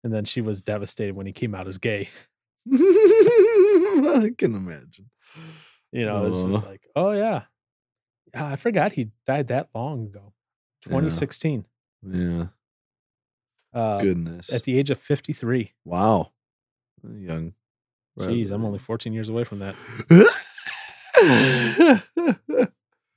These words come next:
Speaker 1: Mm-hmm. Yeah.
Speaker 2: Uh, yeah, I would
Speaker 1: That's, oof.
Speaker 2: Whenever I hear Michaels, I always think of George Michaels.
Speaker 1: Yeah,
Speaker 2: 'Cause
Speaker 1: that
Speaker 2: it just rolls off the tongue for me.
Speaker 1: All right.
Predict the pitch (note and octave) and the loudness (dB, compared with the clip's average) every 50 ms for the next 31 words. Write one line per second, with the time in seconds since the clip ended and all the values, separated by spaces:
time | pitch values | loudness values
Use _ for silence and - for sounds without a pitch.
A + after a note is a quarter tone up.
0 | _ _ _ _ _ _ _ _ - C3+ C3 C3 C3 C#3+ D#3 E3+ G3 - _ _ | _ _ _ _ _ _ _ _ -12 -10 -8 -6 -4 -2 -2 -2 -2 -4 _ _
1 | - - G#2+ A2+ A#2+ B2 A#2+ A#2 A2 G#2 F#2 - _ _ _ _ _ _ _ _ | -12 -8 -6 -4 -2 -2 -2 -2 -2 -4 -8 -12 _ _ _ _ _ _ _ _
2 | _ _ _ _ _ _ _ _ _ _ _ - A2 A2 G#2 G2+ G2 F#2+ F#2 F#2 | _ _ _ _ _ _ _ _ _ _ _ -4 0 2 2 2 2 0 0 0
3 | G2 G2 F#2 F2+ F2+ G2+ A2 A2 A#2 - - - - - - _ - D3 F#3+ F3+ | 0 0 -2 -4 -6 -8 -8 -8 -10 -10 -14 -16 -18 -18 -20 _ -4 -2 -2 -2
4 | - - - - - _ _ - - _ _ - _ _ _ _ _ _ _ - | -2 -4 -10 -20 -20 _ _ -20 -20 _ _ -20 _ _ _ _ _ _ _ -6
5 | G2 G2+ G#2 G2 G#2+ G#2 G2+ F#2+ G2 G#2+ G2 F2+ F2 F2 E2+ E2+ - E2 D#2 D#2+ | -2 -2 0 2 2 2 2 2 0 -2 -2 -2 -2 -4 -4 -6 -8 -10 -10 -8
6 | D#2+ D#2+ E2+ E2+ E2 - - D#2+ E2+ F2 F2 D#2+ D#2+ _ _ _ - F#2 E2+ - | -6 -6 -6 -6 -8 -8 -12 -16 -18 -20 -20 -20 -20 _ _ _ -20 -20 -14 -10
7 | E2 E2 E2+ F2+ F#2 D#2+ C#2 F2+ F2+ - - - - _ _ _ _ _ _ - | -10 -10 -10 -10 -12 -14 -14 -14 -14 -16 -18 -20 -20 _ _ _ _ _ _ -16
8 | - - - F#2+ C3 - - - G2 F#2 F2+ F2 E2 F2+ F#2 F2 E2+ F2+ F2 E2+ | -16 -12 -8 -6 -4 -4 -4 -4 -4 -4 -4 -6 -8 -6 -2 -2 0 0 0 -2
9 | F2 E2+ F2 - - F2+ F2+ - - D#2+ D#2 E2+ - - D#2 D#2+ D#2+ E2 E2+ _ | -4 -6 -6 -6 -10 -14 -12 -10 -8 -8 -10 -10 -12 -14 -12 -12 -12 -12 -16 _
10 | _ _ _ _ _ _ _ _ _ _ _ _ _ _ _ _ _ _ _ _ | _ _ _ _ _ _ _ _ _ _ _ _ _ _ _ _ _ _ _ _
11 | _ _ _ _ _ _ _ _ _ _ _ _ _ _ - A2 A2 A2+ A2+ A#2+ | _ _ _ _ _ _ _ _ _ _ _ _ _ _ -16 -12 -10 -8 -6 -6
12 | D3+ G3+ G#3+ F3+ | -6 -8 -8 -12